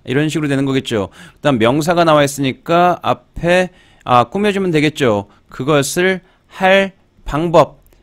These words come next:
eco-friendly한 방법. Do you want to create? 당신은 원하나요? 크리에이트 하는 것을 원하나요? 창조하는 것을 원하나요?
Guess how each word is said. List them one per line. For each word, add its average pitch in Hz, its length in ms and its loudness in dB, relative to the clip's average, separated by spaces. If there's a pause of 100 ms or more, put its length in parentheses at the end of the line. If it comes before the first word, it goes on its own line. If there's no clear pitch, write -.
(340)
eco-friendly한 175 1200 -2
방법. 143 500 -2 (2500)
Do 143 100 2
you 202 120 4
want 190 220 0
to 190 100 0
create? - 640 -2 (300)
당신은 170 680 0
원하나요? 165 1120 2
크리에이트 202 540 -4
하는 185 400 -2
것을 151 420 2
원하나요? 147 680 0 (260)
창조하는 190 800 -2
것을 156 400 0
원하나요? 143 640 0